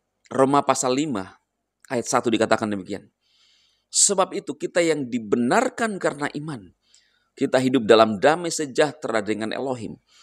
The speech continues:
Oleh karena Tuhan kita, Yesus Kristus. Oleh Dia kita juga beroleh jalan masuk oleh iman kepada kasih karunia ini. Di dalam kasih karunia ini kita berdiri dan kita bermegah dalam pengharapan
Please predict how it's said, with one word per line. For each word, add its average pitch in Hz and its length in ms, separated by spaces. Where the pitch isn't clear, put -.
Oleh 113 160
karena 110 320
Tuhan 185 400
kita, 165 400
Yesus 135 480
Kristus. - 640
Oleh 127 240
Dia 156 320
kita 131 240
juga 123 240
beroleh 147 400
jalan 151 400
masuk 196 480
oleh 170 240
iman 180 320
kepada 131 320
kasih 139 320
karunia 143 480
ini. 135 240
Di - 160
dalam 104 240
kasih 123 240
karunia 131 320
ini 127 160
kita 120 160
berdiri 120 560
dan 110 240
kita 139 240
bermegah 127 560
dalam 98 320
pengharapan 104 720